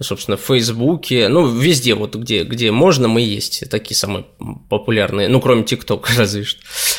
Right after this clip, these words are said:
А, вот, э, и на нашем YouTube-канале мы, вы можете посмотреть и ролики, м, вот, из цикла,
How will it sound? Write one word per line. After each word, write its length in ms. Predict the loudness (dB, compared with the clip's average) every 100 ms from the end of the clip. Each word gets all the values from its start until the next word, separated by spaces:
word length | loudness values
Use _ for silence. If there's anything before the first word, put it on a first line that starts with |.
| -8 -4
А, 600 | 2 4 4 6 4 4
вот, 380 | 4 4 4 4
э, 260 | 6 6
и 160 | 6 6
на 120 | 6
нашем 340 | 6 4 4
YouTube-канале 800 | 4 4 0 2 2 4 6 6
мы, 260 | 6 4 4
вы 140 | 2
можете 280 | 2 0 -2
посмотреть 560 | -8 -6 -4 -6 -6 -8
и 280 | -8 -6 -4
ролики, 580 | -2 2 4 2 2 0
м, 600 | 0 -2 -2 0 0 2
вот, 220 | 0 0
из 120 | -4
цикла, 640 | -2 -4 0 2 2 2